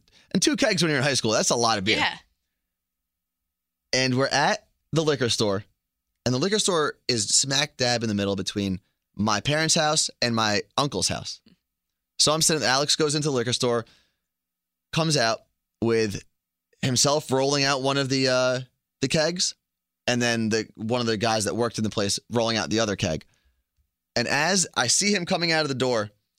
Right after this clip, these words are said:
Speaker 1: and in the corner of my eye, I see my mom's blue van pull up.
Speaker 2: <gasps>
Speaker 1: And I'm like, "Wait, maybe it's just, maybe it's just the same exact van. And it just happens to be here right now."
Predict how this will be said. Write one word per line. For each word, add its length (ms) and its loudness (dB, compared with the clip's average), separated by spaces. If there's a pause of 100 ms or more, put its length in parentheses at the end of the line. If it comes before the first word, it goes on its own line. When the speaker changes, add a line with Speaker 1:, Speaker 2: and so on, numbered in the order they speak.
(480)
Speaker 1:
and 80 0
in 100 -2
the 80 -4
corner 320 0
of 100 -2
my 140 2
eye, 440 0 (640)
I 40 2
see 160 2
my 120 2
mom's 380 0
blue 320 0
van 300 0
pull 200 -4
up. 180 -2
Speaker 2:
<gasps> 40 -14 (1200)
Speaker 1:
And 80 0
I'm 80 -2
like, 200 -2 (400)
"Wait, 220 -6 (220)
maybe 240 -2
it's 80 0
just, 240 -2
maybe 260 -4
it's 100 -8
just 160 -10 (220)
the 60 0
same 240 0
exact 300 -6
van. 280 -10 (680)
And 120 -2
it 40 -4
just 140 0
happens 380 -2
to 80 -12
be 140 -2
here 200 -2
right 140 -4
now." 140 -8